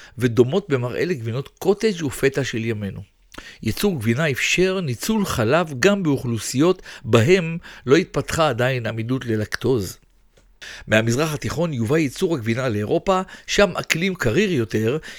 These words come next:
קיצר את זמן ההמלכה. גבינה פחות חמוצה ומלוכה זו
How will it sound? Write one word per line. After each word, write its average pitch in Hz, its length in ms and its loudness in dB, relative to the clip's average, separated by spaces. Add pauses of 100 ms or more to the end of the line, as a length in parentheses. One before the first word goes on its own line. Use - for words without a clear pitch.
קיצר 226 480 4
את 131 80 -2
זמן 147 260 2
ההמלכה. 110 800 -2 (420)
גבינה 127 340 2
פחות - 340 -4
חמוצה 123 480 0
ומלוכה 120 380 -2
זו 139 280 0